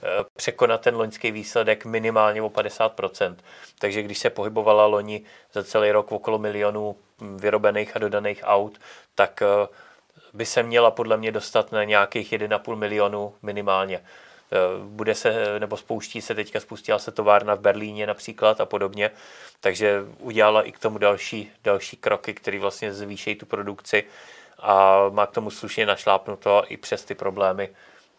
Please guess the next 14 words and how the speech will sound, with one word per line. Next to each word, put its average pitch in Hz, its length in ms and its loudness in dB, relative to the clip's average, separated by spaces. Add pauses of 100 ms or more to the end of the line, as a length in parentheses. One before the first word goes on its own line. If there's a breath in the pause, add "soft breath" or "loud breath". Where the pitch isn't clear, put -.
Pokud - 300 -8
se 135 120 6
neprohloubějí 117 840 4
a 107 140 4
nebudou, 107 480 0
nebudou 107 320 -4
větší 101 500 -8 (240)
s - 80 -20
těma 104 220 -2
dodavatelema, 101 800 2 (400 soft breath)
tak - 240 -4
si - 160 -8
myslím, 95 380 -10
že 95 220 -2